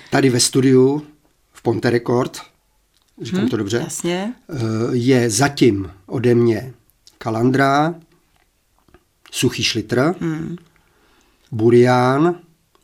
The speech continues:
Speaker 2: Ten Marián Varga.
Speaker 1: Marián Varga,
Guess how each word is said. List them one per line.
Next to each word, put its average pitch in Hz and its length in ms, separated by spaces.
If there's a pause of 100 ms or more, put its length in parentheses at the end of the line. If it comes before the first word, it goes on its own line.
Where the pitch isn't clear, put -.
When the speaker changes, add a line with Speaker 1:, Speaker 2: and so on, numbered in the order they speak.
Speaker 2:
Ten 147 140
Marián 156 420
Varga. 180 500
Speaker 1:
Marián 120 420
Varga, 131 720